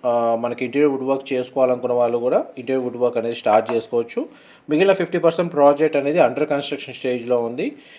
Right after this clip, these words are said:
In case మనకు ఇన్వెస్ట్‌మెంట్ వైజ్గా under construction స్టేజ్లో ఉన్న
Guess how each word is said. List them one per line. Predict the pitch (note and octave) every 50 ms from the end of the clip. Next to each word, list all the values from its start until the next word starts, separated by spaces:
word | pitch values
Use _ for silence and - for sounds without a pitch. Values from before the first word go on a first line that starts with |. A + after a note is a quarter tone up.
| - _ C#3
In | C3+
case | C#3 E3 E3+ E3+
మనకు | F#3+ F3 E3 D#3+ D#3+ D#3+ D#3 D#3 D3+
ఇన్వెస్ట్‌మెంట్ | C#3+ C#3 D3 D#3 D#3 - F3 E3+ D#3+
వైజ్గా | D#3+ D#3 D3+ D3 C#3+ D3+ D#3
under | C#3 C3 C3+ D3+
construction | D3+ D3+ D3+ - D#3
స్టేజ్లో | - - - D3 C#3 C#3 C3 C3+ C#3 C3+ C3+
ఉన్న | C3 C3 B2+ C3 C3 B2